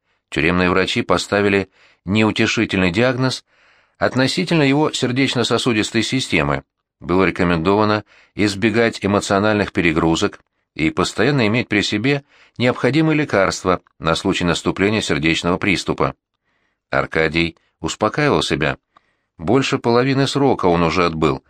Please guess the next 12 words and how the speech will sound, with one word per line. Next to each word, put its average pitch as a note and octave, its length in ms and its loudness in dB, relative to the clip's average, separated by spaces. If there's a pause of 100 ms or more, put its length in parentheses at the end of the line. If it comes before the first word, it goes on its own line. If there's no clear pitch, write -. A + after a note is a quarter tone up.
(280)
отношение F2+ 560 -2
к - 60 -10
нему D#2+ 160 0
очень D2+ 220 0
хорошее, A#2+ 600 -2 (380)
стало D#3+ 300 -2
быть, C#3+ 200 -2
есть D#3 200 0
надежда B2+ 560 0 (280)
на A#2+ 120 0
условно-досрочное C3 960 0
освобождение, F#2+ 840 0